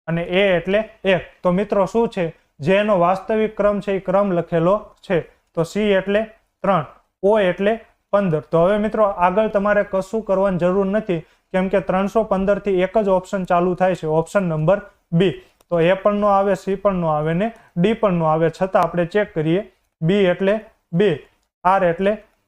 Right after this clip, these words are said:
અઢાર અને એ એટલે એક. તો સાચો જવાબ છે ઓપ્શન નંબર બી. આગળનો પ્રશ્ન જોઈએ. કોઈ ચોક્કસ ભાષામાં સર્ટેનને આ રીતે લખવામાં આવે, સિક્વન્સને આ રીતે લખવામાં આવે, તો મુન્ડેનને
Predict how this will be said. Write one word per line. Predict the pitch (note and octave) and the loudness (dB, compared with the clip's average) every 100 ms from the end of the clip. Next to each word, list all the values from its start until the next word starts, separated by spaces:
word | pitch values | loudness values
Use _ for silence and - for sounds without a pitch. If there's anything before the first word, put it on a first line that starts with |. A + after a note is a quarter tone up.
| - | -2
અઢાર | F3+ F#3+ D3+ - _ - | 2 2 2 -6 _ -8
અને | E3 E3 | -4 -4
એ | E3+ F#3+ F#3 D#3+ | 0 2 2 0
એટલે | F3+ G#3 A3 _ _ F3+ | -2 -2 -4 _ _ -2
એક. | E3+ - | -2 -2
તો | - | -6
સાચો | D3+ F3 F3 F#3 | -2 -2 -2 -2
જવાબ | D#3+ D#3+ - | -2 -2 -4
છે | E3 | -6
ઓપ્શન | D3+ D3+ F#3+ E3 | -6 -6 -4 -4
નંબર | C#3 C#3 F#3 G#3 _ - | -4 -2 -2 -2 _ -2
બી. | E3+ F3 - | 2 2 0
આગળનો | D#3+ G3 A3+ A3+ | 0 2 2 0
પ્રશ્ન | F#3 G3 G3 F3 | 0 -4 -4 -4
જોઈએ. | D#3+ E3 G#3+ - _ _ _ _ _ _ _ _ _ _ _ _ _ _ - | 0 0 0 -6 _ _ _ _ _ _ _ _ _ _ _ _ _ _ -4
કોઈ | G#3 A3+ | 0 0
ચોક્કસ | A3+ F#3+ F#3+ A3+ - - | 0 -4 2 0 0 -2
ભાષામાં | E3 F3 E3 D#3 F3+ - _ _ _ - | 0 2 0 0 -2 -4 _ _ _ -2
સર્ટેનને | F#3+ F#3+ G#3+ G#3+ G#3+ G#3+ | -2 0 -2 0 -2 -2
આ | - G3+ | 0 0
રીતે | G#3 - G#3+ | 0 -2 -2
લખવામાં | F3+ - E3+ D#3+ E3 | -2 -2 0 2 2
આવે, | F3 D3 - _ _ _ - | 0 -2 -10 _ _ _ -10
સિક્વન્સને | F#3+ G#3+ G#3+ G#3+ A3 G#3 | -4 -2 -2 -2 -6 -2
આ | G3+ F#3+ | 0 0
રીતે | G#3 G#3 | 0 -2
લખવામાં | F#3+ E3+ F3+ F3 F#3+ | -2 0 0 2 2
આવે, | F#3+ D3+ _ _ _ | 2 -2 _ _ _
તો | F3+ | 0
મુન્ડેનને | D#3+ F3+ A3 G#3+ F3 D#3+ | 2 2 2 2 0 0